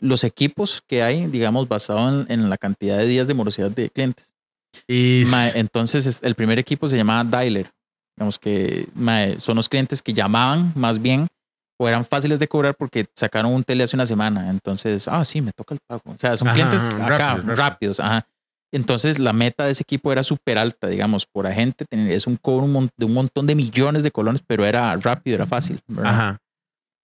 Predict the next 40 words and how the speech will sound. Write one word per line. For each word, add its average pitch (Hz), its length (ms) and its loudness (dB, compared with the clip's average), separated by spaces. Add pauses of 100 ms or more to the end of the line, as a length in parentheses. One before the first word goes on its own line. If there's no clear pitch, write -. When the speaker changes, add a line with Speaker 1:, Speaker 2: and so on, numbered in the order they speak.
Speaker 1:
Mae, 147 280 2
y 123 40 2
ahí 123 220 4
iban, 180 420 2
¿verdad? 127 300 2
Según 123 240 2
la 139 100 2
cantidad 156 300 0
de 156 40 0
meses, 160 380 0
mae, 151 200 4
yo 127 80 2
estaba 151 260 0
en 147 60 2
un 151 100 2
equipo 143 380 -2
que 135 80 0
se 120 40 2
llama 120 160 4
Investigación. 127 880 0 (320)
Speaker 2:
<laughs> - 340 -8 (920)
Qué 123 140 -6
choleña, 117 480 0
Speaker 1:
Mae, 127 380 2
Speaker 2:
mae. 151 80 0
Speaker 1:
entonces 143 440 0
yo 151 200 2
era 170 340 0
del 127 380 -2
equipo, 139 360 -2
mae, 147 240 4
de 104 100 2
gente 113 260 -2
que 143 140 -2
llamaba 110 520 2 (560)
a 123 80 0
la 107 100 2
mamá, 95 360 0 (100)
al 107 80 -4
papá, 95 420 -4